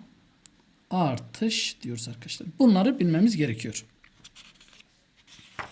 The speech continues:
Evet. Şöyle gördüğünüz gibi değişik formatta bir kap verilmiş.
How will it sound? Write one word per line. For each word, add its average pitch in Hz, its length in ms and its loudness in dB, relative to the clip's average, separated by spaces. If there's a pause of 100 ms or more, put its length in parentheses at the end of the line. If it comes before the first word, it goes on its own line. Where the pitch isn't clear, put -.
(1300)
Evet. - 480 2 (280)
Şöyle 277 640 6
gördüğünüz 220 580 4
gibi 240 280 6 (1700)
değişik 233 520 4 (480)
formatta 214 560 4
bir 220 160 2
kap 202 260 4
verilmiş. 202 640 4